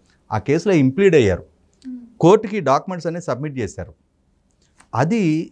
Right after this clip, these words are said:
Speaker 1: ధైర్యంగా మా విధానం ఇది అని చెప్పని ఎదురుగా వెళ్ళి చేసిన పోరాటం. దాని పర్యవసానం ఏం జరిగింది? జగన్మోహన్ రెడ్డి గారి మీద సీబీఐ విచారణ జరిగింది. గౌరవ హైకోర్టు ఆయన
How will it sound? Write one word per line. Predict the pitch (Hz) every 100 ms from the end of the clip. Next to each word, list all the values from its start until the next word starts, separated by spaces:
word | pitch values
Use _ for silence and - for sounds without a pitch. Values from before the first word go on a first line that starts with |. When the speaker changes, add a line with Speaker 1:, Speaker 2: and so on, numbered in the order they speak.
| _
Speaker 1:
ధైర్యంగా | 110 95 156 208 226 214 190 180 214 311 - _ _ _ 135
మా | 135
విధానం | 143 135 196 208
ఇది | 156 165 208
అని | 190 147
చెప్పని | 143 165 220 233 -
ఎదురుగా | 135 127 160 226 226
వెళ్ళి | 202 180 190
చేసిన | 165 165
పోరాటం. | 147 131 127 117 - - _ _ 254 - - _ _ _ _ _ _ -
దాని | 147 190
పర్యవసానం | 190 196 220 226 220
ఏం | 196 196
జరిగింది? | 196 190 180 180 190 - _ 127
జగన్మోహన్ | 120 143 170 170
రెడ్డి | 156
గారి | 151 151
మీద | 151
సీబీఐ | 143 139 131 156
విచారణ | 127 165 165 170
జరిగింది. | 170 170 180 185 _ _ _ - - - _ - 113
గౌరవ | 147 185
హైకోర్టు | 185 180 175 175 151 120 - _ _ 127
ఆయన | 143 156 135 117